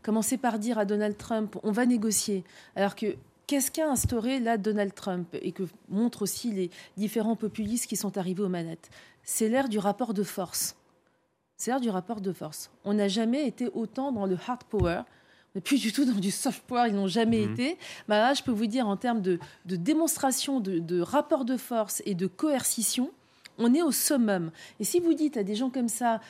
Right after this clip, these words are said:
Speaker 1: que la première chose que vous allez faire, c'est d'aller vous prosterner et négocier,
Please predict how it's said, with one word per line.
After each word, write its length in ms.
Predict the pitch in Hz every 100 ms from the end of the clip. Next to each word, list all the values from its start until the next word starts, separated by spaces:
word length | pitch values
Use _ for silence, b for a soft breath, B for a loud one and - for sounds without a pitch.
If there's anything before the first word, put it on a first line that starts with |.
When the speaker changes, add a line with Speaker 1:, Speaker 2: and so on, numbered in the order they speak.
| B -
Speaker 1:
que 80 | 233
la 120 | 214
première 260 | 285 294
chose 220 | 262 285 -
que 60 |
vous 200 | 226 220
allez 180 | 220 220
faire, 240 | - 233
c'est 120 | - 214
d'aller 140 | 220
vous 120 | 190
prosterner 580 | - 269 - 269 233 226
et 60 | 208
négocier, 500 | 202 208 214 330